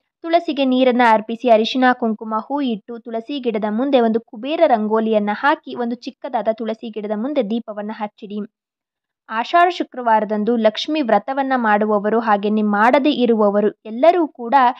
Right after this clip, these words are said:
ಹೊಸ್ತಿಲು ಪೂಜೆ ಮತ್ತು ತುಳಸಿ ಗಿಡದ ಪೂಜೆಯನ್ನ ಮಾಡಿ ದೀಪವನ್ನ ಹಚ್ಚಿಡಲೇಬೇಕು.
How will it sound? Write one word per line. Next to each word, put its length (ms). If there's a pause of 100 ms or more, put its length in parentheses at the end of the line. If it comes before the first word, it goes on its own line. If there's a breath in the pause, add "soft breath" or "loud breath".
(300 loud breath)
ಹೊಸ್ತಿಲು 420
ಪೂಜೆ 340
ಮತ್ತು 360
ತುಳಸಿ 460
ಗಿಡದ 240 (140)
ಪೂಜೆಯನ್ನ 400
ಮಾಡಿ 360
ದೀಪವನ್ನ 400
ಹಚ್ಚಿಡಲೇಬೇಕು. 880